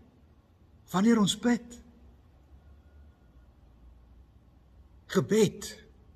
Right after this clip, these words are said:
internaliseer die las. Dit verdiep ons eienaarskap van die las en ons verhouding, vennootskap met, met, met, met, met, met God.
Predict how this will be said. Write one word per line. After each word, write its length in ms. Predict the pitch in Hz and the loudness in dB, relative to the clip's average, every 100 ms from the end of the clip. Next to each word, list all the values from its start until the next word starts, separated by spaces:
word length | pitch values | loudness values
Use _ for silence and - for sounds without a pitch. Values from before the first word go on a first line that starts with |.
| - - - - - - - - - - - | -20 -20 -20 -20 -20 -20 -20 -20 -20 -10 2
internaliseer 1300 | 208 202 208 190 190 185 180 - - 240 214 131 - - - - - - - - 139 | 4 6 6 6 4 4 4 4 4 4 4 4 -2 -10 -20 -20 -20 -20 -20 -16 -2
die 120 | 170 | 2
las. 640 | 165 202 160 - - - - - - - - - - - - - - - - - - - - - - | 2 2 0 -2 -4 -8 -14 -20 -20 -20 -20 -20 -20 -20 -20 -20 -20 -20 -20 -20 -20 -20 -20 -18 2
Dit 140 | 202 202 | 4 6
verdiep 340 | 190 139 220 | 6 6 4
ons 180 | 233 202 - | 4 4 0
eienaarskap 880 | 220 247 269 226 202 - 208 151 - - - - - - | 2 4 6 4 4 2 0 -2 -4 -18 -18 -18 0 8
van 180 | 202 185 | 8 8
die 100 | 175 | 6
las 640 | 156 208 185 - - - - - _ - - - - - - | 4 4 2 0 -4 -6 -10 -20 _ -20 -20 -20 -20 -6 4
en 100 | 196 | 6
ons 120 | 196 | 6
verhouding, 460 | 233 127 165 208 208 | 4 4 6 6 4
vennootskap 680 | - 180 214 233 - 170 165 | 2 6 8 6 4 0 0
met, 160 | 165 165 - - - - | -2 -4 -16 -20 -20 -16
met, 220 | - 160 160 - - _ | -6 -6 -6 -18 -20 _
met, 180 | 156 165 | -14 -12
met, 180 | 165 - | -12 -8
met, 160 | 170 | -8
met 160 | 170 170 | -6 -8
God. 420 | - 220 - - | -4 -4 -6 -18